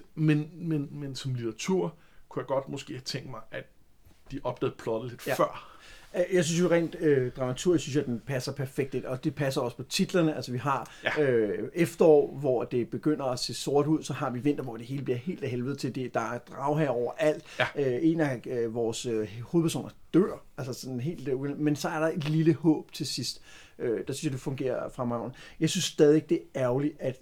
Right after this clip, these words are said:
Speaker 2: serien hedder Dragonlance. Det er tydeligvis en kæmpe sejr, at de har fået dragelanserne,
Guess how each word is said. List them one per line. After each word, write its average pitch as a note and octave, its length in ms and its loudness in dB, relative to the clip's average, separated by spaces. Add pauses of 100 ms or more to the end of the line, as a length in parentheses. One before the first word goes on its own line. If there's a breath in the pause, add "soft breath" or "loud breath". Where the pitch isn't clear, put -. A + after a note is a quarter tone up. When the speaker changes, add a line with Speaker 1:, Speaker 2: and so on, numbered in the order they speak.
(100)
Speaker 2:
serien D3 560 0
hedder B2+ 140 -2 (180)
Dragonlance. A2 680 -8 (480 soft breath)
Det F3 60 2
er D#3+ 40 -2
tydeligvis E3+ 360 2
en D3+ 100 0
kæmpe D#3 360 -2
sejr, A2 360 -2
at - 160 -12
de C3 40 -4
har A#2+ 60 -6
fået B2 240 -4
dragelanserne, A#2 580 -4